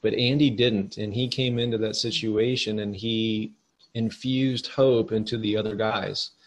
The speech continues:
uh, and it made a difference. And so hope is such a powerful thing, and it allows you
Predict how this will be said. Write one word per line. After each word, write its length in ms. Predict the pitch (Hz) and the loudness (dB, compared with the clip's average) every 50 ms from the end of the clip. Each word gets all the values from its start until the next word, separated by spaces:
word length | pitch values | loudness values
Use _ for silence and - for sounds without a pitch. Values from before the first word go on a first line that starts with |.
| - - - - - - _ - | -20 -20 -20 -20 -20 -20 _ -10
uh, 220 | 110 104 101 104 - | -8 -4 -4 -2 0
and 140 | 117 117 113 | 0 2 2
it 60 | 107 | 2
made 200 | 113 117 117 117 | 2 2 2 2
a 60 | 117 | 0
difference. 640 | 107 117 120 135 - 98 98 95 - - - - - - | 0 0 -2 -2 -4 -8 -10 -8 -6 -6 -6 -6 -8 -8
And 100 | 120 110 | -4 -2
so 220 | - - 117 107 104 | 0 2 2 0 0
hope 340 | - - 151 165 175 170 | -2 0 0 0 0 0
is 100 | 120 104 | 0 0
such 220 | - - 123 - - | 0 0 0 -2 -4
a 40 | 117 | -6
powerful 480 | - - 117 113 113 92 - - 107 | -6 -2 0 0 0 0 0 -4 -8
thing, 300 | 98 - - 120 123 113 | -6 -4 -2 -2 0 0
and 80 | 107 107 | 0 -2
it 80 | 107 | -2
allows 440 | 104 98 101 101 104 110 123 120 113 | -2 0 0 0 2 2 2 2 2
you 320 | 113 110 107 104 104 104 | 2 2 2 2 0 -2